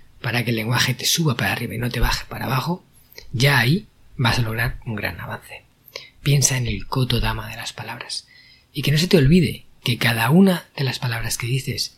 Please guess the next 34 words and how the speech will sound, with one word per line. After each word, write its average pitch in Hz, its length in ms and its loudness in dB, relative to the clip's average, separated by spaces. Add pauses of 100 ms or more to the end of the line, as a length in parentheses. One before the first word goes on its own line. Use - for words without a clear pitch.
(120)
tiene 120 240 2
ese 107 200 0
alma 123 360 -2
que 131 80 2
reside 113 420 0
en 107 80 -6
su - 160 -6
interior. 107 380 -8 (560)
Con 151 160 8
esto, 170 340 8
amigos 160 380 8
y 151 40 6
amigas, 160 360 6
llegamos 147 340 6
al 131 80 6
final 156 640 4
de 131 240 0
este 113 260 0
primer 131 580 2
capítulo 127 600 2
de 104 360 0 (160)
Palabras 120 500 2
japonesas 113 400 -4
con 120 120 -2
significado 110 600 -2
especial. 123 600 0
Espero 202 360 6
que 180 80 2
os 143 80 2
haya 175 120 2
gustado 139 480 0
y, 135 100 2
sobre 127 240 2
todo, 165 360 2